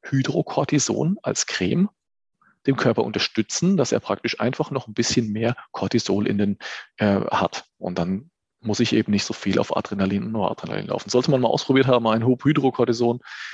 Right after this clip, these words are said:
ein Prozent Creme zum Beispiel, bringt unglaublich viel, um einfach ruhig zu bleiben und weiterzumachen.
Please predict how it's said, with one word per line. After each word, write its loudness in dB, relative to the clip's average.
ein 0
Prozent 0
Creme 2
zum -10
Beispiel, 0
bringt 2
unglaublich 4
viel, 0
um -6
einfach -4
ruhig 2
zu -4
bleiben 2
und -14
weiterzumachen. 0